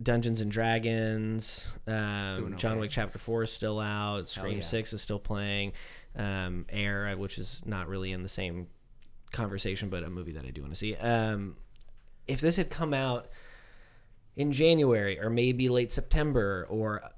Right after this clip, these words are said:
Speaker 1: a more kind of, like, sparse time, I'd be like, "Look, if you wanna have a good time at the movies, you gotta go see Renfield." But right now, if you wanna have a good time at the movies, you can go see Dungeons and Dragons. That movie's supposed to be, like, the most fun.
Speaker 2: It is pretty fun.
Speaker 1: You could go see Super Mario. You could, you know, it, there's just so
Speaker 2: Not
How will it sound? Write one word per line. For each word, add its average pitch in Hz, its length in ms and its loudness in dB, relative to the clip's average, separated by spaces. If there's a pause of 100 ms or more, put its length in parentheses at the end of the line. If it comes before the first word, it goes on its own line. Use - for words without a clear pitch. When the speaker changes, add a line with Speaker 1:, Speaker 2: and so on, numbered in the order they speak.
Speaker 1:
a - 80 -2
more 135 360 4
kind 139 340 0
of, 127 120 0
like, 113 460 0 (180)
sparse - 800 2
time, 127 340 2
I'd 120 80 0
be 120 80 0
like, 113 160 -2
"Look, 135 180 0
if 117 80 -4
you 185 120 -2
wanna 220 140 0
have 151 220 2
a 127 60 0
good 117 180 -2
time 110 300 2
at 113 80 4
the 98 80 0
movies, 95 500 -2
you 110 80 -6
gotta 101 220 -2
go 95 140 -6
see 95 220 -6
Renfield." 90 420 -6
But 123 80 4
right 147 240 8
now, 127 500 2
if 127 180 -2
you 151 80 4
wanna 160 200 6
have 156 120 2
a 151 60 4
good 143 140 2
time 147 200 4
at 131 60 -2
the 120 80 -2
movies, 123 380 2
you - 60 -12
can 175 120 2
go 190 100 6
see 185 140 0
Dungeons 190 300 6
and 175 100 4
Dragons. 143 520 4
That 147 140 2
movie's 175 220 6
supposed 156 260 4
to 135 60 -4
be, 139 240 0
like, 123 340 0 (340)
the 117 340 4
most 151 480 6
fun. - 260 -4 (500)
Speaker 2:
It 196 140 12
is 220 140 10
pretty 143 180 6
fun. 120 240 2
Speaker 1:
You 165 120 8
could 165 180 8
go 165 180 12
see 170 240 2
Super 175 300 -2
Mario. 156 480 6
You 113 180 0
could, 120 300 0
you 139 140 4
know, 127 140 4
it, 120 180 2
there's 147 200 6
just 147 220 2
so 185 180 10
Speaker 2:
Not 160 80 12